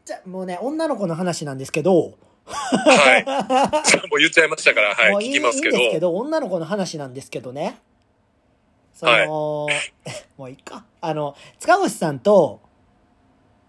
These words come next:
Speaker 2: はい。
Speaker 1: その女の子と、
Speaker 2: はい。
Speaker 1: 僕でなんかご飯行くみたいな話になって、なぜか。
Speaker 2: おう。
Speaker 1: で、普通に喋って。
Speaker 2: え、三人？
Speaker 1: 三人で、三人で。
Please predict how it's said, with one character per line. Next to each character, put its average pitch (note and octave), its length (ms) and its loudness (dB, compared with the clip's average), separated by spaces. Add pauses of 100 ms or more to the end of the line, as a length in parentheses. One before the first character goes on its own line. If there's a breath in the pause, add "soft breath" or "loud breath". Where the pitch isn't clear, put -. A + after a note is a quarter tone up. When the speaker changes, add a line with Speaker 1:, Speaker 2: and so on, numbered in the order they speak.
(120)
Speaker 2:
は C#3+ 140 0
い。 G#3+ 40 2
Speaker 1:
そ B3+ 60 0
の B3+ 140 -4
女 D4 240 0
の A#3 100 -2
子 C3+ 120 -8
と、 C#3+ 380 -2 (1160)
Speaker 2:
は C#3+ 200 4
い。 - 60 6
Speaker 1:
僕 B3+ 120 0
で C4+ 100 6
な G3+ 120 -2
ん F#3 40 -2
か - 140 -12
ご D4+ 160 2
飯 A4 220 -2
行 F#3 140 0
く F3+ 180 0
み E3 140 -2
た E3 120 2
い C#3 40 -4
な C3+ 60 -8
話 F3 400 -4
に D#3 80 -6
な G#3 100 6
っ G#3 100 -2
て、 F#3+ 260 4
な E3+ 160 0
ぜ F#3+ 140 0
か。 C3+ 240 -4 (1300)
Speaker 2:
お B2+ 60 10
う。 D#3+ 320 6 (100)
Speaker 1:
で、 G3+ 60 4
普 A3+ 180 2
通 D#4+ 200 2
に D#4+ 80 4
喋 E4+ 320 4
っ - 20 0
て。 F#3+ 100 6
Speaker 2:
え、 G#3 40 2
三 - 280 -2
人？ C4+ 160 -6 (380)
Speaker 1:
三 C4 260 0
人 C#4+ 140 0
で、 F#3 60 -2
三 G3+ 220 2
人 A3+ 160 0
で。 A#2+ 180 -8